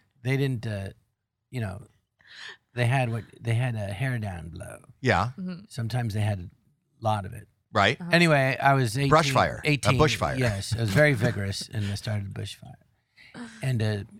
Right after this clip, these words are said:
Speaker 1: yeah, a little
Speaker 2: And
Speaker 1: spark, and it was, uh, scary. And then the girl, I don't forget, I don't remember her name,
Speaker 3: On
Speaker 1: but she
Speaker 3: the
Speaker 1: ran outside,
Speaker 2: Mm-hmm.
Speaker 1: and, uh, we, you know, I grew up in Tarzana, and there was an empty lot next door, and she ran in there in the lot, and then the br-, started a brush fire,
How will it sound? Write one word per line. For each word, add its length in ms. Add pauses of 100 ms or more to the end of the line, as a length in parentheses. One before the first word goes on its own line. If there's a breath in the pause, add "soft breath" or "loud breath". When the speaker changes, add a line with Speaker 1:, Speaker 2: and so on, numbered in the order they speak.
Speaker 1:
yeah, 180
a 640
little 140
Speaker 2:
And 100
Speaker 1:
spark, 580
and 160
it 60
was, 220
uh, 60
scary. 400 (260 soft breath)
And 140
then 120
the 100
girl, 400
I 120
don't 120
forget, 340 (100)
I 140
don't 100
remember 520
her 40
name, 220 (300)
Speaker 3:
On 80
Speaker 1:
but 80
she 80
Speaker 3:
the 60
Speaker 1:
ran 220
outside, 760 (260)
Speaker 2:
Mm-hmm. 180 (220)
Speaker 1:
and, 260
uh, 320
we, 280 (160)
you 80
know, 80
I 80
grew 100
up 140
in 120
Tarzana, 520
and 100
there 60
was 100
an 60
empty 200
lot 280
next 260
door, 180
and 100
she 140
ran 300
in 160
there 180
in 80
the 80
lot, 380 (680)
and 120
then 120
the 120
br-, 240
started 400
a 60
brush 380
fire, 440